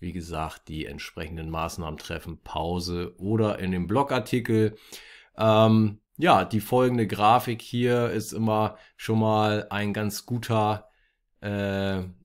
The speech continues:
Indikator, wie es, äh, ja, im Vergleich mit den, äh, vergangenen Jahren, ähm, aussah und was vielleicht auch jetzt in der bevorstehenden Dividendensaison passieren wird. Also die grünen Balken,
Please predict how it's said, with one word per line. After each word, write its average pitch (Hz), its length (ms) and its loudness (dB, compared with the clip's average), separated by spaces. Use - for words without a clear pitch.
Indikator, 110 840 0
wie 107 100 0
es, 104 200 -4
äh, - 80 -12
ja, 98 840 -4
im 104 140 -4
Vergleich 101 880 -2
mit 110 260 -2
den, 104 440 2
äh, 98 180 -4
vergangenen 135 640 0
Jahren, 127 480 0
ähm, 113 520 -2
aussah 117 480 0
und 104 160 0
was 107 160 -4
vielleicht 104 400 -2
auch 101 160 -6
jetzt 104 360 -4
in 101 180 -4
der 98 320 -2
bevorstehenden 120 1300 0
Dividendensaison 117 1400 0
passieren 147 600 0
wird. 135 240 0
Also 110 220 0
die 104 140 0
grünen 139 380 0
Balken, 123 640 -2